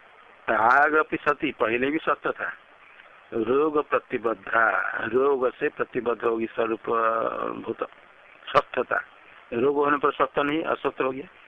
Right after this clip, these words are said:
रोग से प्रतिबद्ध, स्वस्थता उसका अपना स्वरूप है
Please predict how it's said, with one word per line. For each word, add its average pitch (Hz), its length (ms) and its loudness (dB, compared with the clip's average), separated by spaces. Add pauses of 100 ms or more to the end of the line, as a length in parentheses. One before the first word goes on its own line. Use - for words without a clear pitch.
(240)
रोग 143 220 2
से 160 100 -2
प्रतिबद्ध, 117 560 0 (520)
स्वस्थता 135 500 0
उसका 156 240 0
अपना 156 260 2
स्वरूप 175 320 0
है 95 140 -8